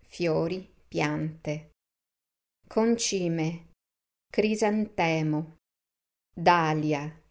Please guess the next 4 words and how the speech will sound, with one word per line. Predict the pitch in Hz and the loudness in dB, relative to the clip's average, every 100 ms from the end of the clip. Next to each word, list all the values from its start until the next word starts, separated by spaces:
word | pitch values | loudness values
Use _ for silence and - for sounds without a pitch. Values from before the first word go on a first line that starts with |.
| _ _ _ _ _ _ _ _ _ | _ _ _ _ _ _ _ _ _
edera, | 175 185 190 165 151 143 156 156 _ _ _ _ _ _ _ _ - | 6 6 4 -2 -2 -4 -10 -14 _ _ _ _ _ _ _ _ 0
erba, | 175 185 190 185 147 135 151 - _ _ _ _ _ _ _ _ _ | 2 2 0 -4 -4 -6 -8 -18 _ _ _ _ _ _ _ _ _
erica, | - 180 185 170 156 - 139 151 - _ _ _ _ _ _ _ _ _ | 0 2 2 0 -4 -6 -6 -6 -14 _ _ _ _ _ _ _ _ _
fioraio, | - - 214 208 170 151 147 147 147 143 | -8 2 4 4 2 2 -2 -2 -2 -4